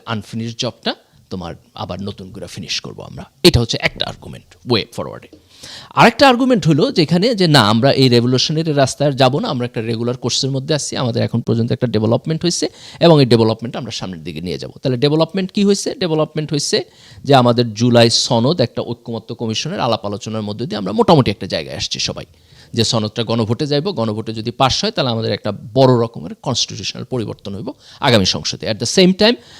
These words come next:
আমরা একটা নির্বাচনের মধ্যে দিয়ে যাব এবং নির্বাচনে আমাদের নতুন ডেমোক্রেটিক গভর্নমেন্ট আসবে, যারা আসবে তারা, তারা ক্ষমতা নিবে for, for five years। এবং আমরা বিচার প্রক্রিয়াটা ট্রাইব্যুনালের মধ্য দিয়ে যেভাবে আগাইতেছে,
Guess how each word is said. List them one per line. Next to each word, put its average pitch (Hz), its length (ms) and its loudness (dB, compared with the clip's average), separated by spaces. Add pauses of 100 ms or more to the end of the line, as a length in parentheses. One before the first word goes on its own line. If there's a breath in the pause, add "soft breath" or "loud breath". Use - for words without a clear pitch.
(100)
আমরা 120 180 4
একটা 120 140 4
নির্বাচনের 131 480 6
মধ্যে 139 200 2
দিয়ে 170 160 2
যাব 208 180 0
এবং 170 220 -2
নির্বাচনে 110 440 -4
আমাদের 107 240 -6
নতুন 110 300 -6
ডেমোক্রেটিক 101 500 -8
গভর্নমেন্ট 85 420 -4
আসবে, - 260 -6 (480 soft breath)
যারা 131 240 6
আসবে 135 260 4
তারা, 120 200 0
তারা 113 220 -2
ক্ষমতা 98 340 -6
নিবে 92 180 -8
for, 87 220 -8
for 85 200 -8
five 78 380 -6
years। - 320 -6 (480 soft breath)
এবং 233 540 4
আমরা 160 300 2
বিচার 143 360 4
প্রক্রিয়াটা 180 800 -2 (160)
ট্রাইব্যুনালের 131 600 2
মধ্য 120 320 0
দিয়ে 139 280 2
যেভাবে 123 440 0
আগাইতেছে, 143 680 0